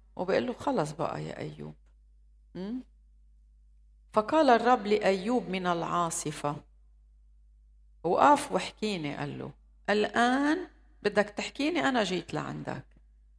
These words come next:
بدك تحاكمني، تعمل الدعوة، أنا جيت. الآن شد حقوايك كرجل. أسألك فتعلمني." بلكي أنت بتعرف أكثر.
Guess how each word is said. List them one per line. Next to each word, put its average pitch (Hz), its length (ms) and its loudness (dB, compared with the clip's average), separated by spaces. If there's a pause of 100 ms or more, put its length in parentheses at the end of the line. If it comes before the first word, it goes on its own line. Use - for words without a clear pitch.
(200)
بدك 180 540 -4 (240)
تحاكمني، 254 920 0 (300)
تعمل 196 340 0
الدعوة، 254 540 2
أنا 240 300 2
جيت. 175 460 -6 (640)
الآن 285 440 4
شد 302 300 0
حقوايك 214 680 4
كرجل. 160 680 0 (560)
أسألك 311 840 4 (100)
فتعلمني." 208 1000 2 (420)
بلكي 247 280 0
أنت 262 160 -4
بتعرف 254 520 -2
أكثر. 180 460 -2